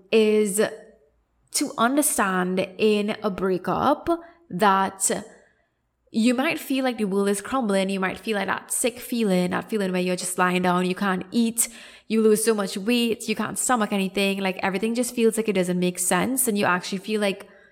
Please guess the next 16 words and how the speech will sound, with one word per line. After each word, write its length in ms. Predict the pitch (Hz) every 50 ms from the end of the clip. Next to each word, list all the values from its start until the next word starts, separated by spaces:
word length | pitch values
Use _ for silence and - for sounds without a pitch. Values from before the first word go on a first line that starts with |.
| _ _
your 160 | - 214 214
heart 240 | 208 233 220 220 226
is 140 | 226 - -
physically 480 | - - 262 208 180 180 180 180 185
hurting. 560 | 190 202 214 208 202 - 185 180 185 196 233 254 - - - - - - - - - - - - _ -
I 100 | - 226
think 160 | 220 226 240
we've 160 | 254 294 285
all 220 | 247 - 190 190 190
been 180 | 185 202 185
there 160 | 185 190 190 190
at 140 | 190 -
some 180 | - 240 220 208
point 300 | - 226 208 202 196 -
in 100 | 208 202
time. 540 | 180 - 190 180 180 185 196 233 262 294